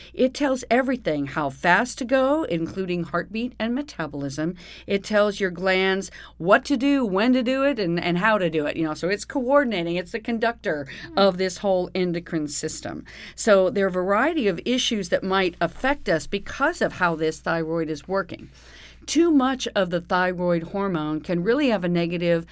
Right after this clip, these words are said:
Speaker 1: effect on bone density. It can make your heartbeat race. It can make you feel warm all the time. And too little of the thyroid hormone can cause thinning of the hair, eyebrows, and eyelashes. Energy levels and body temperature can also be affected,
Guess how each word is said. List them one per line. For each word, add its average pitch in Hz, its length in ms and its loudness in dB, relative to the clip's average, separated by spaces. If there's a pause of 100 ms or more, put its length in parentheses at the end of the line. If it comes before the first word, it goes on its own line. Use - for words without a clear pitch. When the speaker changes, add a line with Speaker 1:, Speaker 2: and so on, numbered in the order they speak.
(180)
Speaker 1:
effect 160 480 -4
on 175 240 0
bone 160 400 -2
density. 175 640 -4 (300)
It 180 140 -2
can 175 120 0
make 160 220 0
your 151 100 0
heartbeat 196 580 -2
race. 185 460 0
It - 80 -6
can 151 140 0
make 156 180 -4
you 156 80 -6
feel 156 260 -4
warm 175 540 0
all 180 140 -4
the 180 100 -4
time. 170 500 -4 (480)
And 208 240 0
too 247 220 2
little 269 420 0
of 175 160 -4
the 170 100 -2
thyroid 151 560 -4
hormone 165 560 -2 (260)
can 214 180 -2
cause 180 360 -2
thinning 247 360 0
of 277 80 0
the 285 100 0
hair, 220 600 -2
eyebrows, 196 720 2
and 262 280 -4
eyelashes. 160 800 -2 (420)
Energy 226 440 2
levels 190 540 0
and 170 200 -4
body 185 300 -2
temperature 170 580 -4
can 165 180 -4
also 185 280 -4
be 165 160 -4
affected, 180 540 -4